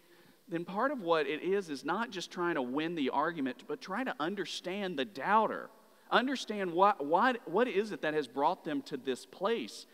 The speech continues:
in their life? Why is it that they now, you know, refuse to even believe in the presence of God? Why is it that they have decided that if God is out there,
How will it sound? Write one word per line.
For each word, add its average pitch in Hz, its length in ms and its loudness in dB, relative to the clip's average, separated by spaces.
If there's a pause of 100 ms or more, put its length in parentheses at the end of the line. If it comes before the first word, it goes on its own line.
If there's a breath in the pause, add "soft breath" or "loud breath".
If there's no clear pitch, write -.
(300 soft breath)
in 156 100 -2
their 151 140 0
life? 151 280 2
Why 196 260 0
is 196 200 -4
it 160 120 -6
that 143 140 -4
they 165 140 -2
now, 156 380 0 (320 soft breath)
you 170 80 -4
know, 135 100 2
refuse 151 880 -2
to - 80 -4
even 151 260 -4
believe 151 420 0
in 135 80 0
the 123 60 -2
presence 135 500 -4
of 107 120 -12
God? 113 300 2
Why 180 200 0
is 226 120 -6
it 196 100 -4
that 170 140 -4
they 175 140 4
have 156 140 -2
decided 143 480 0
that 120 140 0
if 120 140 -6
God 160 260 4
is 139 200 -4
out 147 220 2
there, 120 200 0